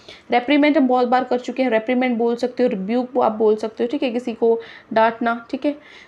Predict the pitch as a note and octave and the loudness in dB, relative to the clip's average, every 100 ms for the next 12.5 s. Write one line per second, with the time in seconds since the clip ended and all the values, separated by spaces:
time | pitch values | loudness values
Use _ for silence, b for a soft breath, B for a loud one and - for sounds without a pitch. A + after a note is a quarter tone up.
0 | - C4 E4 E4 D#4 D#4+ D#4+ D4 A#3+ A#3+ | -12 -4 2 4 4 4 4 2 2 2
1 | A3+ G#3+ F#3+ F#3+ - B3 B3 A#3+ A3+ A#3+ | 2 0 -2 -4 -2 0 0 0 0 0
2 | A3+ G3+ C4+ C4+ A#3+ A3+ A3+ A3 A#3 G#3+ | -2 0 0 0 -4 -2 -2 -2 0 0
3 | G3+ G3+ A3+ A#3+ C#4+ C#4+ C4+ A#3+ A3 A3+ | 0 0 0 0 0 -2 0 0 0 -2
4 | G3+ G#3 G#3 G#3+ G#3 C4+ B3 G#3+ G#3 G3+ | 0 -2 -2 -2 0 2 2 0 -2 -8
5 | - - C#4+ F4 - C4+ C4+ B3 A3 G#3+ | -12 -6 0 0 0 -2 0 0 2 2
6 | G#3+ A3 G3 G3 F#3+ B3 E4+ B B B | 0 -2 -2 -2 0 0 -2 B B B
7 | - G#3 G3+ - G3 G3 A3+ G#4 - - | -2 0 0 -4 -6 0 2 2 -2 -6
8 | - - B B B B A3+ D4 E4+ G#4 | -6 -8 B B B B 0 4 6 4
9 | - D4+ C#4+ A3 - C#4+ C#4+ F#4+ G4+ E4 | 2 -2 2 0 0 -2 0 0 2 2
10 | C4+ C4+ D4 C#4+ C4 B3+ C4 B3 A#3 E4+ | 2 2 0 0 0 0 0 0 2 2
11 | A#3+ G3+ F#3 F#3+ F#3+ G3 - G#3+ A#3+ A#3+ | 4 0 -2 -4 -4 -6 -10 -4 -4 -2
12 | C4+ B3+ B3+ D4 G#4+ | 0 0 0 0 -2